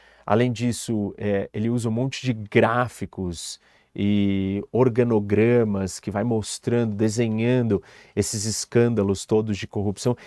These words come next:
Ele vai desconstruindo uma coisa que seria um trabalho de um investigador sofisticado e coloca isso num documentário, num formato, é, engraçado, suave, é,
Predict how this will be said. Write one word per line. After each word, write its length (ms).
Ele 100
vai 140
desconstruindo 1040
uma 160
coisa 340
que 260
seria 240
um 40
trabalho 380
de 140
um 60
investigador 1080
sofisticado 1000
e 80
coloca 420
isso 260
num 380
documentário, 1000
num 200
formato, 1000
é, 420
engraçado, 920
suave, 1300
é, 640